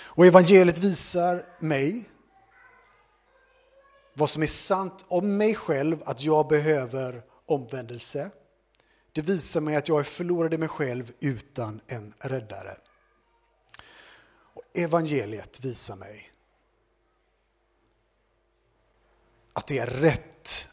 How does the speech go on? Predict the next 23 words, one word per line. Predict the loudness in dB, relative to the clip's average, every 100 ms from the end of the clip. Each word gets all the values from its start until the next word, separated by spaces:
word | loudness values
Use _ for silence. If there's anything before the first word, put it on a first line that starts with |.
| -6
att | -6 -2
leva | 0 0 0 -6 -10 -10 -14 -20 -6
så | -2 0 -2 -4
som | 0 0 0
Jesus | -6 -6 -2 -4 -2 2 2 2 -8 _ 2
säger. | 4 4 -2 -10 -16 -20 _ _ _ _ _ _
Det | 4 6
är |
rätt | 8 4 4 -8
att | -8
leva | -2 -2 -2
i | -8
överensstämmelse | -6 -4 -4 -4 -6 -8 -10 -8 -6 -8 -16 _ _ _ _ _ _ _
med | -12 -6
det | -6 -8 -20 _ _ _ _ _ _ _ -8
budskapet. | -6 -6 -10 -14 -18 -20 -20 -20 _ _ _ _ _ _ _ _ _ _ _ _ _ _ _ _ _ _ _ _ _ _ _ _ _ _ -8 -8 -8 -16 -16 -16 -4
Jag | 4
skulle | 12
vilja | 12
landa | 12 6 8 8
i | 10 6 4 -2 -8
den | -8 -4
här | -2 -2 -4